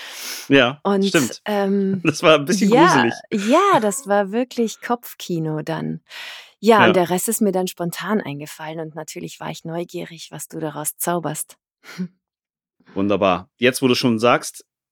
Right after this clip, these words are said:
Speaker 1: hast du denn eine solche Geschichte erwartet? Ist das, äh, ungefähr so in die Richtung, ähm, geschrieben worden, wie es du es, wie du es dir erhofft oder erwartet hast?
Speaker 2: Ich hatte keine Ahnung. Ich hatte keine Ahnung, was, was du dir da einfallen lass-,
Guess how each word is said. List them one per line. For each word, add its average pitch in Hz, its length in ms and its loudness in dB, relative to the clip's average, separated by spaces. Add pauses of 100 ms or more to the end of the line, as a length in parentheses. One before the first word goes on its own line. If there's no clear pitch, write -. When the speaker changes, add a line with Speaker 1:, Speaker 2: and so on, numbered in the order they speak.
(240)
Speaker 1:
hast - 220 -4
du 127 60 -10
denn 120 180 -2
eine 117 240 -6
solche 117 380 0
Geschichte - 340 -10
erwartet? 120 560 -2
Ist - 260 -14
das, - 300 -10
äh, 127 60 -8 (100)
ungefähr 135 420 0
so 139 220 4
in 156 80 4
die 131 80 0
Richtung, 131 560 0 (520)
ähm, 113 800 2 (200)
geschrieben 135 540 2
worden, 123 380 2
wie 117 100 -2
es - 240 -8
du 113 460 0
es, - 200 -4
wie 123 160 -2
du 127 180 4
es 131 120 2
dir 123 140 2
erhofft 110 460 -2
oder 95 420 -4 (180)
erwartet 127 560 0
hast? - 360 -10 (360)
Speaker 2:
Ich 196 180 -6
hatte 185 240 0
keine 180 440 0
Ahnung. 175 420 0 (400)
Ich 196 160 0
hatte 226 220 2
keine 233 460 2
Ahnung, 214 380 0
was, 190 340 -4
was 190 200 -4
du 208 140 -4
dir 190 160 2
da 180 140 2
einfallen 170 540 0
lass-, 165 320 -4